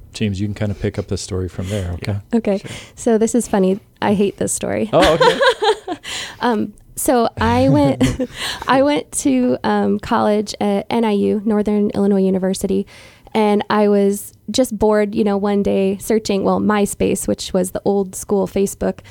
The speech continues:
Speaker 2: and I'm clicking on a friend of a friend of a friend, and I see this crazy guy with this hot pink bandana hugging this old lady,
Speaker 1: <laughs>
Speaker 2: and I just commented on the picture. I remember,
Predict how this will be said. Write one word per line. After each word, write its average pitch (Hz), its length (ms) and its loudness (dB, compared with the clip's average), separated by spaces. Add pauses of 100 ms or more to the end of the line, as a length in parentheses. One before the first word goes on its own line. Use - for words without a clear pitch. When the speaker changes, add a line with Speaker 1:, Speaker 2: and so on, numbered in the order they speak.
(500)
Speaker 2:
and 254 120 2
I'm 240 140 -2
clicking 254 320 -2
on 220 100 0
a 208 60 -2
friend 226 320 0
of 214 80 -4
a 208 60 -2
friend 214 260 0
of 196 80 -4
a 202 80 -2
friend, 196 460 -2 (100)
and 214 140 2
I 196 100 2
see 247 340 -2
this 202 240 -2
crazy 285 460 0
guy 196 340 0
with 190 140 -2
this 190 160 -2
hot - 320 -6 (100)
pink 269 300 -2
bandana 226 640 0
hugging 233 380 -2
this 214 160 -2
old 208 220 0
lady, 190 440 -2
Speaker 1:
<laughs> 90 40 -6 (400)
Speaker 2:
and 247 140 2
I 233 120 0
just 247 260 -4
commented 220 520 -2
on 208 160 0
the 196 80 -2
picture. 214 380 -4
I 190 40 -2
remember, 196 460 -2